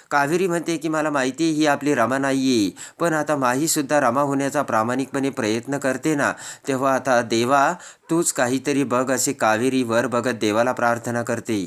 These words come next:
हात जोडत आता कावेरी म्हणते की, "देवा, त्या माहीची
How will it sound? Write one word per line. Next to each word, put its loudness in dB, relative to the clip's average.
हात 2
जोडत -4
आता -2
कावेरी -2
म्हणते -8
की, -6
"देवा, 0
त्या 0
माहीची 0